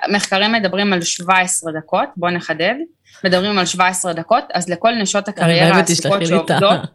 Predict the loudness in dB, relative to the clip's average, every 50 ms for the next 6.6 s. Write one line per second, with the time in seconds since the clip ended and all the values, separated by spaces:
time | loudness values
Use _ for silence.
0 | _ _ _ _ _ -14 -10 -8 -6 -2 0 0 0 2 0 0 -2 -2 -2 0
1 | 0 0 0 -2 -8 -12 _ -6 -6 -6 -6 -10 -6 -2 -2 0 0 0 -4 -4
2 | -6 -6 -4 0 0 0 0 0 0 2 0 0 0 0 -2 -2 -2 -4 -4 -6
3 | -6 -6 -6 -6 -4 -4 -4 -6 -8 -8 -6 -4 -2 -2 -2 -2 -4 -4 -4 -4
4 | -4 -2 0 0 0 0 0 0 -2 -4 -6 -8 -10 -10 -10 -8 -10 -12 -6 -2
5 | 0 2 4 6 6 6 4 4 4 4 2 2 2 4 6 6 6 6 4 2
6 | 2 2 2 2 2 2 0 0 0 0 -2 -4